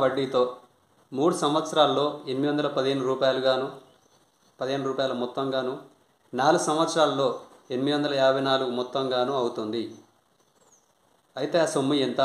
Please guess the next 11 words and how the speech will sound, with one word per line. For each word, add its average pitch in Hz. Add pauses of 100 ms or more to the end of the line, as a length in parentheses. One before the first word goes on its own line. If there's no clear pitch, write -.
(120)
అంటున్నాడు. 107 (640)
ఆ 139 (100)
సొమ్ము 151
అంటే 135 (140)
అసలు 160 (100)
ఎంత 123 (100)
కనుక్కోమంటున్నాడు. 117 (140)
అసలు 151 (100)
అంటే 147 (520)
పి 147 (160)
ఎంత. 117